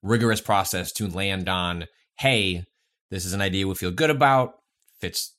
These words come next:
the brand, is accomplishing a mission in terms of how we wanna extend it out. Like, w-, what are, like, some of the, e-, e-, essentially, how does a game like Legends then get through that process of resisting,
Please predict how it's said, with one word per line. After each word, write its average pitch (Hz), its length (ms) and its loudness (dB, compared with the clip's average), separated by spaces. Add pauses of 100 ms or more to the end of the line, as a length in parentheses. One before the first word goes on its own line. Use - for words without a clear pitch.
(120)
the 87 60 -8
brand, 117 480 2
is 90 100 -4
accomplishing 87 1000 -4
a 87 80 -10
mission 113 360 0
in 95 60 -2
terms 101 220 -6
of 85 80 -8
how 95 140 2
we 92 140 0
wanna 87 400 -2
extend 101 420 -4
it 87 80 -2
out. 95 320 2 (340)
Like, 98 200 -2 (420)
w-, 117 380 -6 (160)
what 131 240 4
are, 175 60 6
like, 160 140 6
some 143 120 0
of 127 40 2
the, 120 100 6
e-, - 760 -6
e-, 143 400 0
essentially, 170 380 4
how 165 260 6
does 139 260 4
a 127 60 2
game 120 240 4
like 107 400 2
Legends 110 460 2
then 104 240 2
get 107 200 -2
through 110 240 -4
that 107 200 0
process 98 500 0
of 92 140 -4
resisting, 95 680 -2